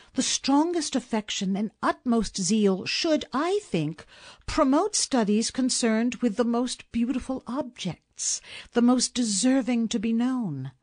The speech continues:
This is the nature of the discipline which deals with the universe's divine revolutions. For what indeed is more beautiful than heaven,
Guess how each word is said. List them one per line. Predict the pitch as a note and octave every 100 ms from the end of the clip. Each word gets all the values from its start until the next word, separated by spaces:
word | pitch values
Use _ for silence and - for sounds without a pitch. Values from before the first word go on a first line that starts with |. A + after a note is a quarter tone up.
| _ _ _ _ _ _ -
This | C4+ B3
is | A#3+
the | A3
nature | B3+ A#3+ B3+ - C4
of | G3
the | G3
discipline | A#3+ A3+ A#3+ - A3 G#3+ G#3
which | A3 G#3 F#3
deals | B3 B3 B3 A#3+
with | A3+ E3+
the | G3+
universe's | E3+ F3 C4+ B3+ A#3 A#3+ - A#3 A3
divine | G3+ F3 D#3+ A3+ A#3+ A#3+ A#3
revolutions. | A3+ G3+ G#3 G#3 G3+ - F3+ F3 E3+ - - - - - - _
For | - A#3+
what | A3 C#4+
indeed | C#4 B3+ A#3+ C4 B3+
is | C4 -
more | G3 C4 C4+ A#3+
beautiful | G3+ A#3+ A3+ G#3+ A3 G3
than | G#3
heaven, | F3+ - A3 G#3 F#3+ E3+